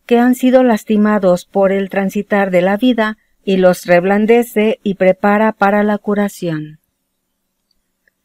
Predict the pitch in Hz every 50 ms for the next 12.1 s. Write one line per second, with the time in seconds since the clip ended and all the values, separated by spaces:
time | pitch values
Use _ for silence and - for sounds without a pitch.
0 | _ _ _ _ - 196 196 202 190 - - 226 220 214 214 214 220 214 202 175
1 | 160 156 151 156 _ _ _ _ _ _ _ _ _ _ _ _ _ _ _ _
2 | _ _ _ _ _ - 175 - 185 185 185 185 - - 233 247 277 - - 190
3 | 180 165 - - 185 175 180 180 180 196 208 208 196 - 240 240 240 220 190 180
4 | 175 170 170 160 175 196 196 202 202 202 208 208 196 - - 202 190 202 - -
5 | 175 165 160 160 - 170 165 160 - _ _ _ _ _ _ _ _ _ _ _
6 | _ _ _ _ _ _ _ _ _ _ _ _ _ - - - 220 214 - -
7 | 226 226 247 254 262 294 320 311 - - 220 202 208 214 208 214 214 214 214 208
8 | - - 196 208 196 - - 196 190 180 - - 196 190 196 190 196 202 202 190
9 | 190 220 214 214 220 202 190 180 175 185 170 175 170 180 175 180 185 185 180 -
10 | 214 202 214 214 _ - 240 233 226 214 233 240 247 - - 202 196 185 180 185
11 | - - 185 180 180 175 170 190 185 180 185 185 - - 220 226 233 233 226 208
12 | 185 _